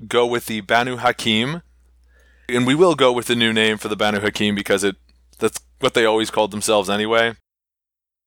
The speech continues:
And because really Assamites is tied up with the,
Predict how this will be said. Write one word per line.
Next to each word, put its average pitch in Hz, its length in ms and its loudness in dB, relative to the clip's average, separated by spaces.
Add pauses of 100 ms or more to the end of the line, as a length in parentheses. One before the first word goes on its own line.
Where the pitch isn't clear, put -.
(300)
And 113 300 2
because 107 420 -2
really 139 320 4
Assamites 107 720 2
is 104 280 -2
tied 107 360 0
up 104 260 0
with 101 240 -10
the, 98 300 -4